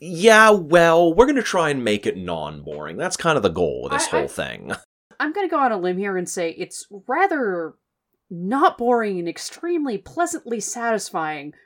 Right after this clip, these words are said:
Speaker 2: when you watch your opponent get foiled by a good blue move block.
Speaker 1: Yes, uh, you could certainly call it very mundane,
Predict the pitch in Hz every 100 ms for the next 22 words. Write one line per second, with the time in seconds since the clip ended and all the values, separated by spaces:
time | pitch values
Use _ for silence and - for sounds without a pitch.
0 | - 190 196 190 196 262 277 - 226 202
1 | - 185 170 175 170 - 196 180 156 143
2 | - 135 131 147 139 143 147 - 147 139
3 | - - - - - - 143 139 - -
4 | - - - 110 110 113 139 - 151 -
5 | 277 233 196 147 170 151 101 113 107 98
6 | 92 90 87 85 76 92 87 82 76 65